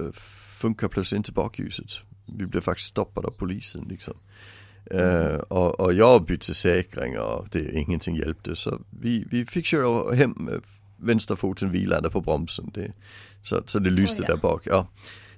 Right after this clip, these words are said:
Speaker 1: Eh, på små vägar, det gick bra. Men sen dagen efter gick jag ut för att prov-, försöka fixa till det. Och när jag då tände ljuset, då funkar det.
Speaker 2: Mhm, mhm.
Speaker 1: Och sen tänkte jag, "Ja, men det måste vara ett, ett,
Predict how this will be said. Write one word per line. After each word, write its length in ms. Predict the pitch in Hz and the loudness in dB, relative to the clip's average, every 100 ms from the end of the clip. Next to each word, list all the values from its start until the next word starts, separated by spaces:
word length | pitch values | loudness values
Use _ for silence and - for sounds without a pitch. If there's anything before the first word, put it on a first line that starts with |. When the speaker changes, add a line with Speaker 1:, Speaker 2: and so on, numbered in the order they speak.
| - | 2
Speaker 1:
Eh, 320 | 98 92 85 87 - - - | 6 8 6 2 -4 -10 0
på 120 | - | 4
små 260 | 104 110 95 | 6 8 6
vägar, 380 | 82 71 76 73 | 6 2 -2 2
det 100 | 110 | 2
gick 140 | 95 | 2
bra. 240 | 90 73 - - - - - - _ - - - | 2 0 -4 -18 -20 -20 -20 -20 _ -20 -16 0
Men 180 | 107 92 | 2 4
sen 220 | 151 139 | 4 6
dagen 260 | 131 104 | 6 6
efter 220 | 85 - 90 | 4 0 -2
gick 180 | 85 | 0
jag 80 | - | -2
ut 160 | 95 - | -4 -4
för 140 | 85 | -4
att 80 | - | -4
prov-, 180 | - - | -6 -8
försöka 420 | - - 92 - | -8 -6 -6 -6
fixa 320 | - - - | -8 -8 -8
till 220 | - - | -6 -6
det. 80 | - | -6
Och 80 | - | -2
när 100 | 90 | 2
jag 100 | 92 | 2
då 80 | 104 | 0
tände 320 | - 113 117 | 0 0 0
ljuset, 300 | 95 98 90 | -4 -4 -6
då 60 | - | -6
funkar 300 | 156 165 107 | -6 -8 -12
det. 100 | - - - - - - - - - - - - - - | -16 -20 -20 -20 -20 -20 -20 -20 -20 -20 -20 -20 -20 -10
Speaker 2:
Mhm, 480 | 196 170 156 180 208 - - | -8 -6 -6 -6 -6 -10 -12
mhm. 380 | 185 165 175 202 - - - - - | -12 -10 -10 -10 -14 -20 -20 -20 -8
Speaker 1:
Och 140 | - | -2
sen 120 | 120 127 | -2 2
tänkte 260 | 147 110 | 0 0
jag, 60 | 57 | -2
"Ja, 60 | |
men 80 | 85 | -2
det 80 | 76 | 0
måste 240 | 78 - | -2 -2
vara 240 | 85 71 58 | -4 -2 -4
ett, 140 | - | -6
ett, 260 | - - | -14 -14